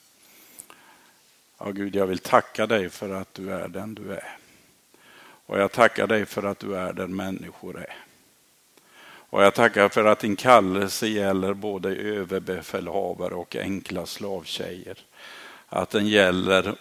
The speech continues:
oavsett vilken position vi har i samhället eller i andras ögon. Tack för att du säger om var och en av oss att, att du är min ögonsten.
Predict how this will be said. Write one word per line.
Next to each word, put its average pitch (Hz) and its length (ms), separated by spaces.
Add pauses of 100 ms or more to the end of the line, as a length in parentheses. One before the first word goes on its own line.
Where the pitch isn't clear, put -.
oavsett 98 840
vilken 95 600 (580)
position 101 1000
vi 101 140
har 92 380
i 90 80
samhället 92 1000
eller 95 180
i 95 60
andras 95 560
ögon. 87 540 (960)
Tack 110 220
för 135 140
att 120 160
du 107 100
säger 95 520
om 101 180
var 98 300
och 98 100
en 95 200
av 98 200
oss - 340
att, - 360 (920)
att - 100
du 135 260
är 101 80
min 95 360
ögonsten. 101 1500